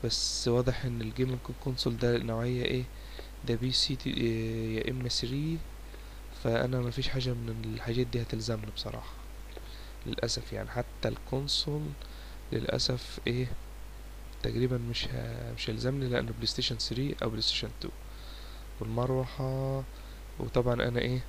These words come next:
بفضل ان انا اشتري ال-، البي سي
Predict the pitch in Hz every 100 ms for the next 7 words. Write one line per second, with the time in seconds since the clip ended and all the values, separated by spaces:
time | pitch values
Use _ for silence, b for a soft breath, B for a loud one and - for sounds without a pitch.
0 | B B B 117 - 123 - 117 113 113
1 | - 123 123 - - 131 131 143 - -
2 | - B B B - - - - - 117
3 | 113 113 110 110 110 110 113 - 110 -
4 | 127 - 135 139 135